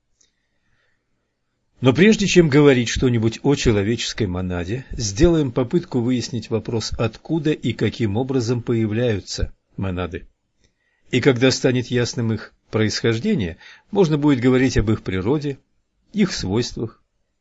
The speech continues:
и качествах. Для этой цели представим себе начало мироздания, когда после пралаи или Великой Космической Ночи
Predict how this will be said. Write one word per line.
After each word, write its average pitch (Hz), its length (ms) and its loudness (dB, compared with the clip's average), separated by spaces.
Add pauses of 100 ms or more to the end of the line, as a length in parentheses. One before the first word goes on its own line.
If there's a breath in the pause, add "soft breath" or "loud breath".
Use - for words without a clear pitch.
(120)
и 127 120 -4
качествах. - 680 -14 (1600)
Для 120 180 4
этой 185 160 6
цели 135 460 2 (100)
представим 160 560 2
себе 139 300 -2
начало 135 400 0
мироздания, 104 840 -2 (520 loud breath)
когда 113 260 4
после 123 320 2
пралаи 117 720 2
или 113 280 -2
Великой 117 360 0
Космической 110 840 -4 (160)
Ночи 107 520 -2